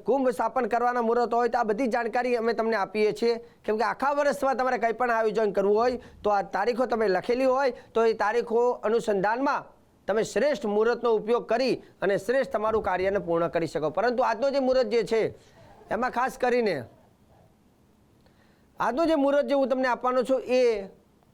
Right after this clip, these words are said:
ખાત મુહૂર્તની મારે ચર્ચા કરવાની છે. જે કોઈ વ્યક્તિ નવું મકાન બનાવવાના પ્લાનિંગ કરતા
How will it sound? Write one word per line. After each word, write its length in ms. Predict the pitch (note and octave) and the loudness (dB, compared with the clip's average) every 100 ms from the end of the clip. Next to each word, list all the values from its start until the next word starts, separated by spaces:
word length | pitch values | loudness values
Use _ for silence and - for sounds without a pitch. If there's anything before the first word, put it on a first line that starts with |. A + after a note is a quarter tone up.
| _ | _
ખાત 440 | - G3 C4 C#4+ C4 | -6 -2 0 -2 -2
મુહૂર્તની 380 | A3 G#3+ A3 A3 | 2 2 2 0
મારે 140 | G3+ G3 | 0 -2
ચર્ચા 320 | E3+ D3+ D#3 | -2 -2 -4
કરવાની 420 | D3 C#3 C3 B2 | -2 -2 -4 -8
છે. 100 | - B2+ _ _ _ _ _ _ _ _ _ _ _ _ _ - | -16 -20 _ _ _ _ _ _ _ _ _ _ _ _ _ -16
જે 260 | C3 G3+ A3+ | -4 0 2
કોઈ 260 | D4+ E4 | 2 0
વ્યક્તિ 340 | C#4 B3+ - D4 | 0 -2 0 2
નવું 280 | C4+ B3+ C#4+ | 4 2 2
મકાન 440 | B3 A#3 B3+ D4+ C4 | 0 -2 -2 -2 0
બનાવવાના 480 | B3 B3 B3+ C4+ | 0 0 0 -2
પ્લાનિંગ 400 | C4+ A#3 A3 B3+ A3+ | -2 -2 0 -2 -2
કરતા 360 | A3+ A3 A#3+ | -4 -2 0